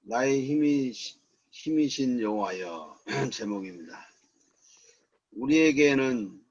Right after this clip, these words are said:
에, 많은 문제가 있습니다. 어, 개인의 문제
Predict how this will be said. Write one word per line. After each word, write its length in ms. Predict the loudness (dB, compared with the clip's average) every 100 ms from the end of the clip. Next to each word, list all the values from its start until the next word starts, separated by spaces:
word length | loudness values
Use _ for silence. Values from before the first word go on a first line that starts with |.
| _
에, 260 | -20 -18 -18 -16 -16
많은 880 | -12 -6 -2 2 2 2 -2 -4 _ _ _ -20 -20 -20 _ _ -20
문제가 480 | -8 -2 -2 0 0
있습니다. 640 | -2 -4 -4 -4 -6 -14 -18 _ _ _ _ _ _ _ _ _ _ _ _ _ _
어, 40 | -16 -14 -14 -16 -18 -20 _ _ _ _ _ _ _ _ _ _ _
개인의 420 | 4 6 8 6
문제 800 | 6 4 4 2 2 -2 -6